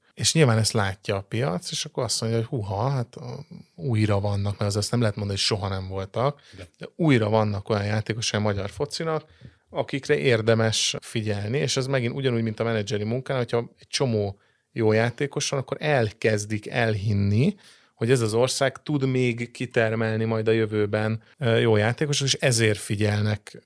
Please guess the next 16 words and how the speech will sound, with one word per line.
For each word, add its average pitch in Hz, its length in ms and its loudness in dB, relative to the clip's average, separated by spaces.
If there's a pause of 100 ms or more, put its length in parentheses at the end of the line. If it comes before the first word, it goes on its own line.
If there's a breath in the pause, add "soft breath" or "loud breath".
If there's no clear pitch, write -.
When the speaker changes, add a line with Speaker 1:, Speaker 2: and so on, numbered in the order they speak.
(160)
Speaker 1:
a, 127 80 -8
a 117 180 -2
magyar 107 300 0
piacra 110 500 -2
egyre 104 220 -4
inkább. 139 320 2
Nyilván 113 260 2
a 107 40 0
magyar 110 220 2
válogatott 104 400 -4
sikere 110 560 -2
az, 107 240 -6 (540)
az 104 180 -6
is - 180 -4
egy 98 120 -6
nagy, 95 400 -10